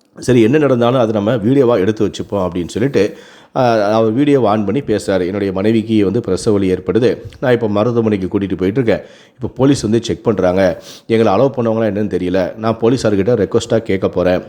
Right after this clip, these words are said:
என்ன நடக்க போகுதுன்னு தெரியல, அதனால தான் நான் இந்த வீடியோவை ரெக்கார்ட் பண்றேன்" அப்படின்னு சொல்லிட்டு அந்த வீடியோவை ரெக்கார்ட் பண்ணிட்டே இருக்கிறாரு.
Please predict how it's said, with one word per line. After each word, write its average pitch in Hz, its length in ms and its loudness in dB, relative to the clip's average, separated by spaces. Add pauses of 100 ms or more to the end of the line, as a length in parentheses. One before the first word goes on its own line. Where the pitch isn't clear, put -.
(120)
என்ன 107 160 -2
நடக்க 107 280 0
போகுதுன்னு 98 340 0
தெரியல, 87 340 0 (320)
அதனால 113 300 2
தான் 131 100 0
நான் 123 100 -2
இந்த 104 120 0
வீடியோவை 107 400 2
ரெக்கார்ட் 117 200 -2
பண்றேன்" 95 320 -2
அப்படின்னு 87 260 -6
சொல்லிட்டு 127 480 -2
அந்த 113 220 0
வீடியோவை 117 360 2
ரெக்கார்ட் 113 280 -4
பண்ணிட்டே 92 280 -2 (100)
இருக்கிறாரு. 87 360 -2